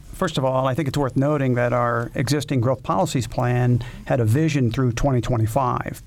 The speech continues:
and not, not a ten-year window. And I'm not saying our community values and visions don't change.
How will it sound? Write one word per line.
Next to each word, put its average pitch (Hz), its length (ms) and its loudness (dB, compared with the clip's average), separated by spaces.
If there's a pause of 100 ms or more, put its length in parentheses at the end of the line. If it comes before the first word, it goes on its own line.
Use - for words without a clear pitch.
(120)
and 127 120 4
not, 127 200 0 (100)
not 135 180 0
a 117 40 -2
ten-year 117 360 0
window. 117 460 2 (360)
And 214 120 0
I'm 208 60 2
not 185 120 2
saying 160 380 0
our 127 420 0
community 151 360 2
values 131 640 2
and 113 120 2
visions 151 360 2
don't 120 220 -4
change. 127 560 0